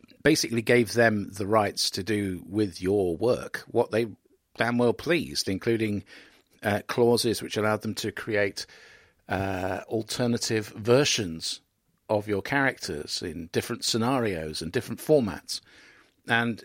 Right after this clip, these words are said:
it was met with horror by the author community. And many of us use Findaway because when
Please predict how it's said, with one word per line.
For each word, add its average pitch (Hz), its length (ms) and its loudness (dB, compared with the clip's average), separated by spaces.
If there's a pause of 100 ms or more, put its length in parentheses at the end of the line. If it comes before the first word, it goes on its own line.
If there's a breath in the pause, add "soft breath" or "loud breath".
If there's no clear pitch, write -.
it 123 160 2
was 101 500 -2 (140)
met 117 280 2
with 92 560 -6 (280)
horror 101 460 4 (440)
by 101 200 4
the 92 100 2
author 92 240 -4
community. 90 640 -4
And 101 200 -4 (280 loud breath)
many 196 220 6
of 175 80 4
us 160 140 2
use 147 220 2
Findaway 123 440 4
because 123 360 2
when 143 320 0